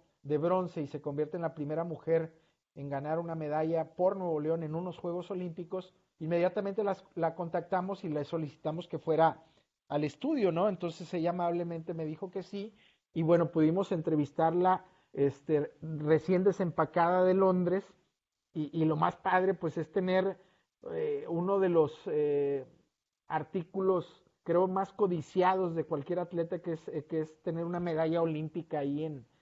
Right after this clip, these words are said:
en, en, en el estudio, ¿no? Su medalla de bronce en aquella competencia de tiro con arco. Este, ha habido entrevistas también, pues, eh, a atletas,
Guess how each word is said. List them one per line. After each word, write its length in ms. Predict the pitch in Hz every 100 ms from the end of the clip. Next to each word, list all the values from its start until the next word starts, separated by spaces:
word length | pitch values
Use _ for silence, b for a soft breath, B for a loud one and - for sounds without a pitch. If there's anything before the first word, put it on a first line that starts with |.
| _
en, 280 | 139 135 139
en, 220 | 139 131 123
en 180 | 143 143
el 100 | 135
estudio, 500 | - - 156 139 131
¿no? 240 | 139 156
Su 140 | -
medalla 380 | 143 135 143 156
de 100 | 147
bronce 500 | 131 151 151 - 160 _ b b _ _
en 140 | 123
aquella 300 | 131 151 151
competencia 580 | 147 139 135 - 143 160
de 80 | 139
tiro 220 | 143 139
con 220 | - 131
arco. 300 | 127 127 131 - b b _ -
Este, 560 | 160 160 - 175 165 - _ _ _ _ _ _
ha 80 | 160
habido 280 | 170 220 233
entrevistas 680 | 226 190 175 190 - 240 -
también, 500 | 180 156 160 190 180 b b b _ -
pues, 220 | 220 220
eh, 300 | 208 180 175 -
a 260 | 160 160
atletas, 720 | 170 - 175 185 - 208 185